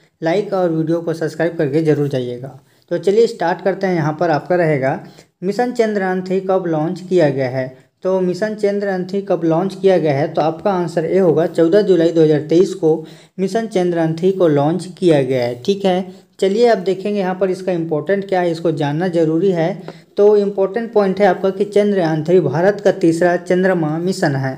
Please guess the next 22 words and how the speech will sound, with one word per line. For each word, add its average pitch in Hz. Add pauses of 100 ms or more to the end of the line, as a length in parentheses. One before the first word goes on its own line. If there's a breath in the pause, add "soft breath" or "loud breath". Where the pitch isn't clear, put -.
और 190 (320 loud breath)
जुलाई 220
दो 233
हज़ार 208
उन्नीस 208
में 208
चंद्रयान 180
टू 208
को 208
अनुमति 180
है, 135
जिसका 170
उद्देश्य 196 (380 loud breath)
चंद्रमा 208
की 233
दक्षिणी 185
ध्रुव 190 (100)
पर 170
एक 208
रोवर 170 (100)
भेजना 143
था। -